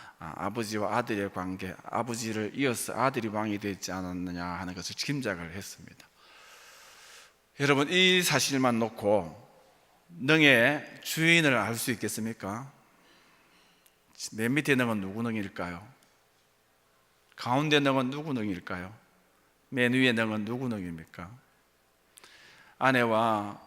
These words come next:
어, 지난주에 등산을 하면서 천천히 이제 능 주위를 지나가면서 제가 이야기했어요. 후대 왕은 선대 왕보다도 업적을 기리기 위해서, 자기를 과시하기 위하여서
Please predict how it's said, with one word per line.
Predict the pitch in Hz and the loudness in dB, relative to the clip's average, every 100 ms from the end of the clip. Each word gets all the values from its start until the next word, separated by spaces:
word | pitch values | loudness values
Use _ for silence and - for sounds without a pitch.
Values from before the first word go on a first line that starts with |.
| - | -20
어, | 95 | -14
지난주에 | 95 123 117 113 120 110 104 117 123 - | -8 -4 -2 -2 -4 -2 -2 -4 -12 -10
등산을 | 110 107 123 117 107 | -8 -4 -4 -2 -2
하면서 | 104 98 90 - 95 98 92 104 _ _ _ - | -4 -6 -8 -8 -8 -6 -8 -12 _ _ _ -12
천천히 | - 95 90 - 120 107 | -8 -8 -6 -6 -6 -6
이제 | 98 101 | -6 -4
능 | 113 113 | -4 -4
주위를 | 110 110 101 98 | -6 -6 -6 -6
지나가면서 | - 101 101 107 101 92 - 95 92 | -6 -6 -6 -6 -6 -8 -8 -10 -8
제가 | - 104 | -8 -6
이야기했어요. | 98 92 98 104 107 104 98 107 _ _ - - - - - - - - - - - - | -6 -6 -6 -10 -14 -16 -16 -18 _ _ -20 -20 -12 -10 -8 -6 -6 -6 -6 -10 -16 -16
후대 | - - 135 156 | -8 -2 6 8
왕은 | 156 160 165 123 127 113 101 - | 10 10 8 4 4 2 -2 -10
선대 | - - 175 156 | -6 -2 2 4
왕보다도 | 131 101 104 113 110 101 98 101 101 95 - - | 4 2 -2 -2 -2 -4 -4 -2 -4 -6 -8 -2
업적을 | 143 - 156 127 | -2 0 0 0
기리기 | 110 127 127 101 95 | -2 -2 -2 -4 -6
위해서, | 95 92 98 95 90 104 - | -6 -6 -8 -8 -8 -12 -14
자기를 | - 117 120 120 107 | -4 -2 -2 -2 -4
과시하기 | - 95 95 127 113 104 | -6 -6 -4 -2 -4 -4
위하여서 | 98 92 95 92 - 107 90 | -6 -6 -8 -10 -10 -10 -12